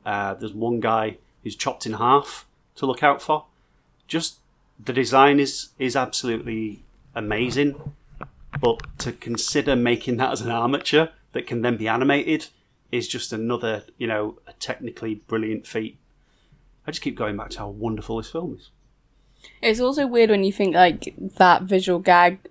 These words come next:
Speaker 2: like, the, the fact that he's split in half was done for, like, one gag.
Speaker 1: Mm.
Speaker 2: Like, he's not the main character.
Speaker 1: Yeah, yeah, absolutely.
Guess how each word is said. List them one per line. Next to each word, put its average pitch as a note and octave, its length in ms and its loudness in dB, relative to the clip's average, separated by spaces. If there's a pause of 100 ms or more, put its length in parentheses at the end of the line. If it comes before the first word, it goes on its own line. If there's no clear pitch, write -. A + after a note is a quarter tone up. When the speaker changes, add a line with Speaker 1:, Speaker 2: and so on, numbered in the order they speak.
(100)
Speaker 2:
like, E3 240 6
the, E3+ 240 2
the G3 160 -2
fact F3 220 6
that F3 140 2
he's F#3 160 -4
split F3 220 0
in F3+ 100 2
half F3 260 2
was F3 120 -6
done F3 240 6
for, F3 120 -4
like, D#3+ 240 4 (280)
one E3 360 2
gag. D#3 440 2 (220)
Speaker 1:
Mm. F#3 300 4 (200)
Speaker 2:
Like, - 220 6
he's G#3+ 280 4
not G#3+ 240 6
the G#3+ 80 2
main F#3+ 320 4
character. E3+ 680 2 (760)
Speaker 1:
Yeah, B2 260 -2 (340)
yeah, A2 240 -4
absolutely. A2+ 560 -6